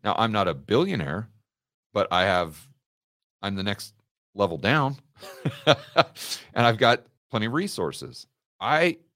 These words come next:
and my assistant, I had a fleet of people trying to get me out of Colombia any way they possibly could. I was gonna charter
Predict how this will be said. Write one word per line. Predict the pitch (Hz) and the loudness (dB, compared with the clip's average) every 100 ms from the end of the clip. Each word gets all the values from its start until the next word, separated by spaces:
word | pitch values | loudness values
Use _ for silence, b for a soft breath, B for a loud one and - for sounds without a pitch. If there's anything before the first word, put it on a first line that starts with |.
| _ - | _ -10
and | 123 | -6
my | 143 143 | -4 -2
assistant, | 135 - 131 131 - | -4 -6 -8 -6 -2
I | 113 | 0
had | 104 - | -2 -6
a | |
fleet | 104 - - 240 226 - | -10 -14 -10 -8 -6 -6
of | 90 | -8
people | - 85 - 62 - _ _ | -8 -10 -10 -14 -16 _ _
trying | - 135 135 123 | -4 -2 0 -4
to | 90 | -6
get | 117 107 101 | -4 -4 -4
me | 90 - - | -10 -10 -6
out | 95 90 | -4 -4
of | - | -8
Colombia | - 80 65 58 - _ _ _ 214 | -8 -8 -8 -14 -20 _ _ _ -2
any | 214 175 | 0 2
way | 139 | 2
they | 110 | 0
possibly | - 90 - 71 | 0 -2 -4 -12
could. | 69 76 - _ _ _ _ _ - | -14 -16 -18 _ _ _ _ _ -4
I | 101 | -2
was | 92 | -2
gonna | 107 95 | -4 -6
charter | - - 104 90 80 | -8 0 0 2 -2